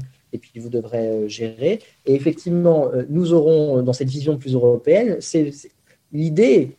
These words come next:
mais encore une fois, faut-il, euh, a-, aller au bout et régler encore beaucoup de problématiques techniques et autres qui permettront à ces services de, de, de fonctionner. Mais c'est vraiment notre vision des choses, de dire aujourd'hui, euh, on a des transports en commun,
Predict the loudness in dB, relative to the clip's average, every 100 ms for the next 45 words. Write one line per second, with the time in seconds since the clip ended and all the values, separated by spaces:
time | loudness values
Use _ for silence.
0 | -8 -4 -2 -2 0 0 0 -2 -2 -8
1 | -8 -4 0 0 -2 -6 -4 0 2 2
2 | 0 0 2 4 4 0 0 0 0 0
3 | -2 -4 -4 -4 -8 -14 -8 -6 -6 -8
4 | -12 -12 -6 -4 -2 -4 2 2 2 -2
5 | -12 -10 -10 -10 -6 -6 -6 -8 -6 -4
6 | -4 -4 -4 -6 -10 -20 _ -2 0 2
7 | 0 -2 -6 0 2 2 0 0 2 2
8 | 0 -4 -2 0 0 0 -2 -4 -2 -2
9 | 0 0 0 -4 -4 -6 -8 _ _ 0
10 | 0 2 0 0 0 -4 -6 -2 -2 0
11 | 0 0 0 -4